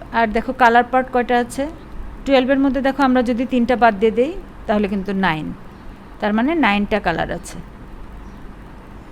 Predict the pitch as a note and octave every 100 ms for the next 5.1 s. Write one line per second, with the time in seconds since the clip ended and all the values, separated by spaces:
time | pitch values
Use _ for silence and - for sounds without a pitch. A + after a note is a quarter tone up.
0 | - A3+ A#3 B3 A#3+ - B3+ D#4+ - -
1 | - - - - - - - - - A#3
2 | A3 A3 G#3+ A#3+ G#3 G#3 G#3+ G#3 G#3 G#3
3 | G#3 A3 G#3+ G3+ A3+ G#3+ G#3+ A3+ A3 A3
4 | A#3 C4 G4 - - - - - - G#3
5 | G#3